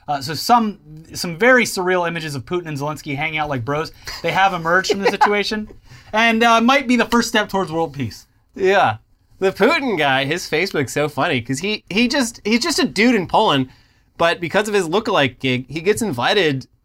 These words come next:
Speaker 2: to events all around the world. I think his most recent one was he was at some convention in Mexico, just
Speaker 1: Cool.
Speaker 2: standing in a booth, like, dressed as Putin.
Speaker 1: Was this the same Kim Jong-un
Speaker 2: <laughs>
Speaker 1: impersonator that hung out with the Trump impersonator?
Speaker 2: Yeah.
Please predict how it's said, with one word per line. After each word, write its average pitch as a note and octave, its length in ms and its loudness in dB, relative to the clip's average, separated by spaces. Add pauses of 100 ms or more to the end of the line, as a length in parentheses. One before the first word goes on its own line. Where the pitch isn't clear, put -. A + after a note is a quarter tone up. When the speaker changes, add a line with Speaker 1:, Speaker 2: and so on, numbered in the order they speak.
(180)
Speaker 2:
to D#3 380 0
events D3 580 -2
all D#3 160 0
around F3+ 220 0
the D#3 80 -2
world. D3+ 360 2
I D3 60 0
think G#3 140 0
his F#3 100 -2
most F#3+ 220 0
recent F#3+ 320 0
one D3 180 0
was C3+ 140 -2
he E3+ 100 -6
was E3 140 -2
at E3 160 -2
some G#3 320 -4
convention F3+ 640 -2
in C3+ 160 0
Mexico, A3+ 680 -4 (800)
just D3 260 -4 (100)
Speaker 1:
Cool. - 140 -4
Speaker 2:
standing A3 300 2
in G3+ 60 6
a E3+ 40 4
booth, F3 420 2
like, C#3 280 0 (160)
dressed E3+ 260 0
as D3+ 100 -6
Putin. A3+ 520 0 (800)
Speaker 1:
Was A3+ 200 2
this E4 160 -2
the F#4 100 -4
same C4+ 400 2
Kim G#3+ 160 -4
Jong-un G3 320 2
Speaker 2:
<laughs> G#3+ 80 -2
Speaker 1:
impersonator A3 540 -2
that F#3 120 -6
hung F3+ 200 -4
out G3 180 2
with F#3+ 160 -6
the D3 80 -6
Trump F3 280 -2
impersonator? G#3+ 460 0
Speaker 2:
Yeah. B2 200 2